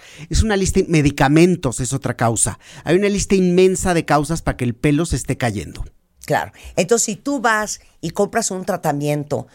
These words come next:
Speaker 2: porque tu prima te dijo que eso jala,
Speaker 1: Eso no va a funcionar,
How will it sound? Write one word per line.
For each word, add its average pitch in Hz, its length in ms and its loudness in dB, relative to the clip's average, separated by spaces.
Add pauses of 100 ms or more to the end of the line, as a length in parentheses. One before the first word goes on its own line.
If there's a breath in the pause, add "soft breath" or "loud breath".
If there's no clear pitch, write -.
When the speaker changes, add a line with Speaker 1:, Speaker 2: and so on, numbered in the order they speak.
(120 soft breath)
Speaker 2:
porque 165 300 0
tu 147 180 -8
prima 185 360 -4
te 156 100 0
dijo 147 300 -6
que 160 80 -2
eso 143 160 -6
jala, 127 500 -6 (380 soft breath)
Speaker 1:
Eso 143 200 -2
no 151 120 2
va 151 100 0
a - 20 -6
funcionar, 123 680 -2